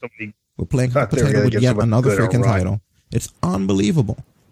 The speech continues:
Speaker 2: They could have done something, uh, given him some sort of a run, anything. But for some reason, they just simply decided that's not what
Speaker 1: I,
Speaker 2: we're doing
Speaker 1: I, I mean,
Speaker 2: here.
Speaker 1: hey, they, they, they could have given, given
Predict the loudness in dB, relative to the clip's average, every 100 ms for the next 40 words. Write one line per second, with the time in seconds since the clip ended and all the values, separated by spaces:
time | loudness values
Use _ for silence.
0 | _ _ -2 0 2 2 2 2 2 0
1 | 0 -2 -6 -10 _ _ _ _ _ -4
2 | -2 0 -2 -2 0 2 0 0 -2 0
3 | 2 2 2 2 2 -2 -6 -6 -2 2
4 | 0 0 -10 -16 _ _ _ -8 -6 -6
5 | -4 -2 2 2 2 -2 -4 -6 -4 -2
6 | -2 -2 -2 -4 -4 -4 -4 -4 -4 -4
7 | -4 -2 0 0 0 -2 0 -2 0 0
8 | 0 0 -2 0 0 2 0 0 0 0
9 | 0 0 0 -2 -2 0 0 0 -4